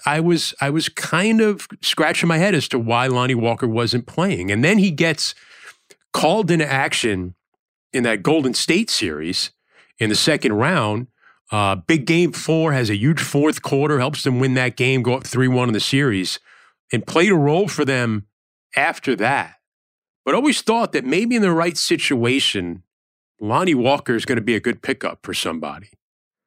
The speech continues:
And then lo and behold, this summer, free agency, Lonnie Walker gets picked up by the Nets. And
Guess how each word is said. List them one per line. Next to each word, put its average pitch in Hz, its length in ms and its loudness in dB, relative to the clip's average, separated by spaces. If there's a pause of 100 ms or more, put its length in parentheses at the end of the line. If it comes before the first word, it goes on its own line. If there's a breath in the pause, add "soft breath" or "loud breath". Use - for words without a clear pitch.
(560)
And 123 200 0
then 139 160 2
lo 175 160 4
and 208 80 0
behold, 175 540 0
this 120 500 -2 (180)
summer, 170 500 2
free 151 280 0
agency, 120 760 -2 (800)
Lonnie 104 320 0
Walker 117 320 -2
gets 123 220 -2
picked 120 260 -6
up 117 160 -2
by 127 180 0
the 139 100 0
Nets. 175 480 -4 (920)
And 143 460 2